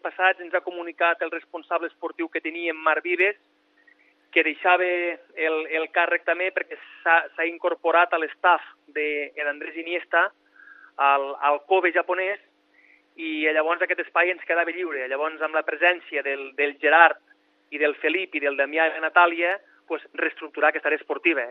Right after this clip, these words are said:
Simplement és continuar amb la feina feta que ha deixat el Marc i, i que el futbol català, pues, eh, tenim el tema de les seleccions i molts talents que ells hauran de, a partir d'ara,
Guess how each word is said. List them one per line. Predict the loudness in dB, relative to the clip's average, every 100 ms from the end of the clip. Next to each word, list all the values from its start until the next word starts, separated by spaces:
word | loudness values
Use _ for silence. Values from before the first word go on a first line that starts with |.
| -10
Simplement | -14 -2 0 2 0
és | -2
continuar | -6 -4 0 2
amb | 4
la | 2
feina | 2 0
feta | 0 -2 -2
que | 0 0
ha | 0
deixat | -2 -2
el | 2
Marc | 4 4 0 _ _ _ _ _ _
i, | -8 -6 -4 -4 -4 -6 -6 -6 -8 -12 -18 _
i | 0
que | 2
el | 2
futbol | 6 6 8
català, | 8 10 10 8
pues, | 0 -6
eh, | -4 -4 -4 -8 -14 -10
tenim | -6 -6
el | -6
tema | -6
de | -6
les | -6
seleccions | -8 -8 -6 -6
i | -6
molts | -10 -2
talents | 0 0 -2 -2
que | -2
ells | 0
hauran | 0 0 0
de, | -2
a |
partir | -2 0 2
d'ara, | 2 2